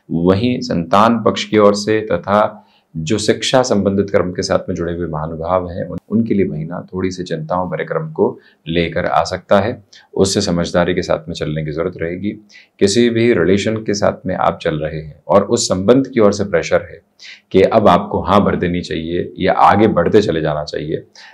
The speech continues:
ऐसी व्यवस्थाओं से स्वयं को थोड़ा सा दूर रखकर आपको आगे बढ़ने का एक तरह से क्रमबद्ध सिरा बनाकर रखने का प्रयत्न करना चाहिए। पंचम भावस्थ क्रम इसी बात को बारंबार प्रदर्शित करने वाला हो जाता है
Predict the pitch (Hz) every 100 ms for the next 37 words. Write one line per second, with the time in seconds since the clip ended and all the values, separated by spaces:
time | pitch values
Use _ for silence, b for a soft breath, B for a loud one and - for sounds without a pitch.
0 | _ - 110 139 117 98 101 101 98 101
1 | 104 104 98 87 90 90 98 95 - 78
2 | 82 80 80 - 80 - _ _ _ _
3 | - 80 - - 82 82 71 78 85 78
4 | 76 80 78 78 - 85 - 80 78 78
5 | 73 104 _ - 90 82 - 80 78 82
6 | 76 73 73 73 76 78 78 76 73 71
7 | - _ _ _ _ - 85 85 - 80
8 | 85 87 - 87 98 104 104 B B _
9 | 92 90 90 98 95 78 82 - - 87
10 | 101 - b b 104 98 113 98 90 -
11 | 87 82 80 80 82 78 82 87 - 80
12 | 82 - - - 82 76 71 71 80 78
13 | 78 78 73 87 87 110